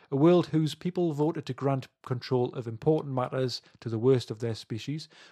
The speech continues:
realised they'd chosen unwisely, and then do the same again and again, only to complain as though they knew better. The crew of the Red Dwarf would land, explore the planet,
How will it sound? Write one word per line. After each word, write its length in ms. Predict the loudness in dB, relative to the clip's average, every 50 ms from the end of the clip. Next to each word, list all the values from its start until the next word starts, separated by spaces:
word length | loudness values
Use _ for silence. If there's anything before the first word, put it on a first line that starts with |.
| _
realised 400 | 0 2 4 6 6 4 4 2
they'd 100 | -2 -4
chosen 380 | -4 0 2 2 2 2 2 -2
unwisely, 580 | -2 -2 0 0 0 0 0 0 -2 -4 -4 -6
and 160 | -6 -6 -4
then 100 | -4 -2
do 120 | -2 -2 -2
the 80 | -2
same 260 | -4 -2 0 0 0
again 380 | 0 -2 0 0 0 0 0 -2
and 140 | -6 -10 -10
again, 340 | -6 -2 0 0 0 0 -2 -6 _ _ _ _ _
only 200 | 0 0 0 0
to 100 | -4 -6
complain 520 | -6 -6 -6 -4 0 2 2 2 2 0 -4
as 120 | -10 -8 -6
though 140 | -6 -4
they 160 | -4 -4 -4 -4
knew 220 | -2 0 0 0
better. 340 | -2 -4 -6 -8 -10 -12 -14 _ _ _ _ _ _ _ _ _ _ _ _ _ _ _ _ _ _ _ _ _ _ -8
The 80 | -8
crew 240 | -4 -2 -2 -2 0
of 60 | 0
the 80 | -2 -2
Red 200 | 0 -2 -2 -2
Dwarf 340 | 0 0 2 2 0 0 -2
would 100 | -4 -2
land, 320 | -2 0 0 0 0 -2 -4
explore 340 | -10 -12 -4 0 2 2 2
the 60 | 2
planet, 360 | 0 0 0 0 0 -2 -6